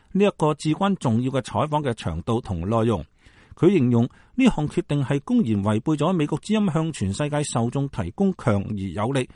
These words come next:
勇敢無畏嘅報導，以及係信息嘅核心使命。但係貝內特向員工發送嘅郵件表示，國務院監察長報告得出嘅結論認為，對採訪郭文貴嘅限制完全係基於新聞最佳實踐規範，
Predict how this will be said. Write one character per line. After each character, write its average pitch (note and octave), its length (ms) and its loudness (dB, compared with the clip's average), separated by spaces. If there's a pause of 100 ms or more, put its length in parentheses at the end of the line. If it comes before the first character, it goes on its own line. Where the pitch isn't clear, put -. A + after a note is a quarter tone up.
(500)
勇 B2 240 4
敢 F3 260 0
無 G2 220 0
畏 B2 180 2
嘅 B2+ 140 0
報 B2 200 0
導， A2+ 220 0
以 A#2+ 60 -8
及 C3+ 60 -4
係 A#2+ 180 -2
信 C3 260 0
息 C3 140 -4
嘅 A#2+ 180 0
核 A2 140 -6
心 D3+ 260 -2
使 A#2 180 -2
命。 A#2 220 2 (600)
但 D#3 120 4
係 D3+ 180 6 (100)
貝 E3+ 200 4
內 D3+ 60 0
特 D3+ 240 -4
向 F3+ 220 2
員 G2+ 200 -2
工 G#3+ 220 2
發 E3 160 2
送 E3+ 300 0
嘅 D#3+ 200 0
郵 F2 140 -6
件 A#2 180 -2
表 A#2 140 0
示， B2+ 260 0 (320)
國 C#3 160 2
務 A#2+ 180 4
院 B2 180 0
監 D#3 200 0
察 C3+ 160 0
長 C#3 300 -2
報 C#3+ 160 2
告 C#3+ 200 0
得 F3 200 -4
出 F3+ 100 -8
嘅 D3 140 -6
結 C3+ 160 -6
論 C#3+ 140 0
認 D3+ 300 0
為， C3 160 -2 (220)
對 F#3+ 220 4
採 F#3+ 240 0
訪 G#3 240 0
郭 - 200 0
文 A2+ 220 0
貴 D#3+ 160 0
嘅 D#3+ 160 0
限 C3+ 300 0
制 D#3 100 -2
完 A#2 300 2
全 A2+ 160 -2
係 C#3 160 0
基 G3 200 -2
於 G3+ 120 0
新 A3 220 0
聞 B2+ 280 2
最 D#3 220 -2
佳 G3+ 160 -2
實 C#3+ 180 -2
踐 - 220 -4
規 D#3+ 240 2
範， A2 240 2